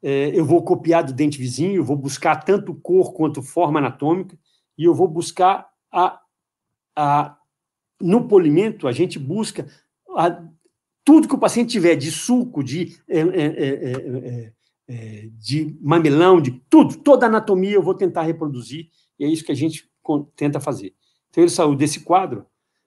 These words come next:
ah, o restabelecimento da forma de contorno anatômico dos dentes traumatizados foram,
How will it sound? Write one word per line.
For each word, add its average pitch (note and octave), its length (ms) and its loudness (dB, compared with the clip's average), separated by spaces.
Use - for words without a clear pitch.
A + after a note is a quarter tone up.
ah, C#3 180 2
o D#3 40 -2
restabelecimento C#3+ 420 -2
da C#3 100 2
forma D#3 380 0
de D3 160 -4
contorno C3 600 -2
anatômico B2+ 680 -4
dos A#2 160 -18
dentes B2+ 200 -6
traumatizados A#2 520 -10
foram, C3 320 0